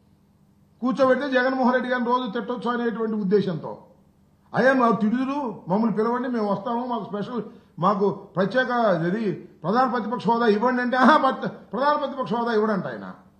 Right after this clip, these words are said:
ఇవ్వకుండా మీరు రండి, రండి, మేము తిడతాం అనేటువంటి కార్యక్రమం చేస్తున్నారు. మీరు చూశారుగా, అచ్చెన్నాయుడు గారు అన్నారు, "నేను ఇక్కడే ఉండాలి, ఇలాగే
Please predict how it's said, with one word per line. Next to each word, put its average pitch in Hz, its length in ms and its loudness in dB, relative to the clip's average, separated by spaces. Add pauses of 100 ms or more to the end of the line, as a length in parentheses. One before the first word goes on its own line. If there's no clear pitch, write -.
(880)
ఇవ్వకుండా 277 320 2
మీరు 240 180 0
రండి, 226 220 0
రండి, 226 180 0
మేము 214 180 0
తిడతాం 202 300 0
అనేటువంటి 190 400 -2
కార్యక్రమం 180 500 -4
చేస్తున్నారు. 156 500 -4 (260)
మీరు 135 180 -8
చూశారుగా, 220 520 -2 (580)
అచ్చెన్నాయుడు 226 420 0
గారు 196 140 4
అన్నారు, 160 340 2 (100)
"నేను 180 180 2
ఇక్కడే 185 360 2
ఉండాలి, 170 420 0
ఇలాగే 160 680 -2